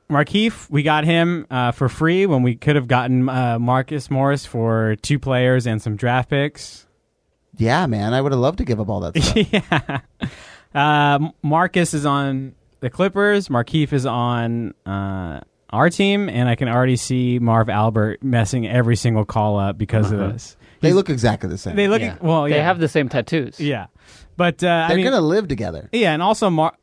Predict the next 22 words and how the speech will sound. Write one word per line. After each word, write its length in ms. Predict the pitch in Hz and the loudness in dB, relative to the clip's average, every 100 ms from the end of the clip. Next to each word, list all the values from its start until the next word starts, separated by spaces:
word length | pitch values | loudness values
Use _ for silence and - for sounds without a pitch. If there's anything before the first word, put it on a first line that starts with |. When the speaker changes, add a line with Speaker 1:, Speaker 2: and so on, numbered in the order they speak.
| - | -2
Speaker 1:
M-, 160 | 156 151 160 | -2 -2 0
M-, 260 | 185 165 | 0 -2
Marv 240 | 170 196 180 | -2 0 2
Albert, 400 | 143 131 113 - - | 2 2 -2 -6 -8
he 220 | 110 160 | -2 2
needs, 240 | 131 104 - | 2 0 -2
he's, 440 | 156 170 113 - - _ - | 2 2 0 -8 -20 _ -6
he's 220 | 185 160 | -2 0
done. 360 | 101 78 73 117 - _ _ _ _ _ | -2 -6 -6 -10 -16 _ _ _ _ _
Speaker 2:
What? 420 | 247 381 453 - - - | -12 -10 -10 -16 -12 -2
Speaker 1:
He, 100 | 175 | 0
he 180 | 226 208 | 2 2
messes 360 | 185 175 156 | 2 0 0
up 180 | 147 123 | 0 -2
so 300 | - - 170 | -6 0 2
many 180 | 156 147 | 2 0
calls 340 | 123 131 123 110 | 0 0 0 0
during 260 | 123 120 | -2 0
games. 340 | 120 120 117 - | -2 -2 -4 -6
He, 100 | - 127 143 | -16 -16 -4
there's 280 | 220 226 - - | -2 -2 -8 -20
so, 200 | - | -8